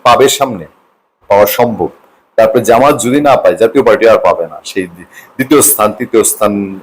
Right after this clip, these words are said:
নি-, নির্ধারণী ম্যাচে আর জাতীয় পার্টি নাই, সেই সে জায়গার সাইজ হয়ে গেছে। এনসিপি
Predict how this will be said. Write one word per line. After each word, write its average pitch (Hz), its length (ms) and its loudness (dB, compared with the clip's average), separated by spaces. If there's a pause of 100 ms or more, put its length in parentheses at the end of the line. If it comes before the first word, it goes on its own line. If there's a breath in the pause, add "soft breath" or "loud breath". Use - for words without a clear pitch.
(100)
নি-, 98 280 2
নির্ধারণী 101 460 2
ম্যাচে 98 300 0
আর 92 60 4
জাতীয় 95 300 0
পার্টি 90 240 0
নাই, 90 240 0 (460 loud breath)
সেই 107 260 0
সে 104 180 0
জায়গার 98 220 4
সাইজ 95 380 0
হয়ে 85 100 0
গেছে। 82 340 -8
এনসিপি 123 500 -2